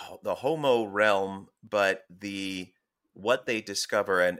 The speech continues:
and the reason it's great is because it continues to build and build and build. I won't utterly spoil it for,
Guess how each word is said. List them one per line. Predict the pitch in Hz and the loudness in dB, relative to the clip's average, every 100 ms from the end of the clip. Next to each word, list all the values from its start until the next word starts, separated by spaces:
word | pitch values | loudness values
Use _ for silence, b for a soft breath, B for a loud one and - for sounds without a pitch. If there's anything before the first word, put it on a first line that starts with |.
| - | -2
and | 98 | -2
the | 98 | -2
reason | 101 120 107 | -2 -2 -2
it's | 95 - | -4 -6
great | - 98 98 90 | -4 0 0 0
is | 85 | -6
because | - 85 87 | -8 -6 -6
it | 90 - | -6 -12
continues | - 92 - 120 110 98 90 - - - | -18 -12 -8 -6 -4 -6 -6 -8 -10 -12
to | 87 _ | -12 _
build | 90 92 98 92 | -2 0 0 -2
and | 87 | -8
build | 90 90 | -6 -6
and | 87 78 | -6 -6
build. | 87 92 | -2 -2
I | 90 | -2
won't | 90 - | -4 -4
utterly | 87 90 87 87 | -4 -2 -4 -4
spoil | - 85 85 | -4 0 2
it | 95 | 0
for, | - | -2